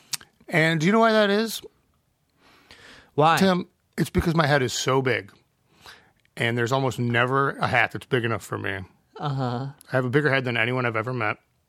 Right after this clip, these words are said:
Speaker 1: And, um, they, i-,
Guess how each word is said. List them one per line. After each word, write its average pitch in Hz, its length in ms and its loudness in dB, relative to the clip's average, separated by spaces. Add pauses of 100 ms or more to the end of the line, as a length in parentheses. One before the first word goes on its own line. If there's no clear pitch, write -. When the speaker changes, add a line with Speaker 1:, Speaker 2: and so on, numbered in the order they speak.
(220)
Speaker 1:
And, 120 320 0
um, 110 720 0 (1600)
they, 135 180 -2
i-, - 60 -8